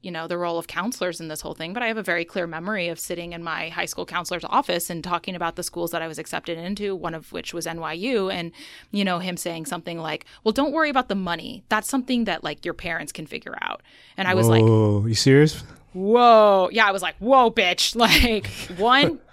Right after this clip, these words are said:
Speaker 1: you don't know our family. Like, two, I would never, who's gonna pay sixty grand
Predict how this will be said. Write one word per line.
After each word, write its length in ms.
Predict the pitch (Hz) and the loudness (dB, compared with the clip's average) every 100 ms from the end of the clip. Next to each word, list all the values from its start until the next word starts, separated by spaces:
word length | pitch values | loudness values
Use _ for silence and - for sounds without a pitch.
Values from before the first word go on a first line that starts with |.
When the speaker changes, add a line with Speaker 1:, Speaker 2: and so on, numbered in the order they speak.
| - | -12
Speaker 1:
you 140 | 262 370 | 4 6
don't 160 | 285 | 6
know 120 | 240 208 | 4 2
our 120 | 185 | 2
family. 400 | 208 175 180 190 | 2 0 -2 -4
Like, 180 | 190 - | -4 -2
two, 260 | 269 320 - | 0 2 2
I 80 | 262 | 2
would 120 | 240 | 2
never, 440 | 240 240 240 233 - - - | 4 4 2 -2 -6 -20 -6
who's 240 | 330 359 | 4 6
gonna 140 | 349 262 | 6 -2
pay 120 | 247 | -2
sixty 280 | 233 - 262 | -2 -2 0
grand 340 | 247 220 214 | 2 2 -2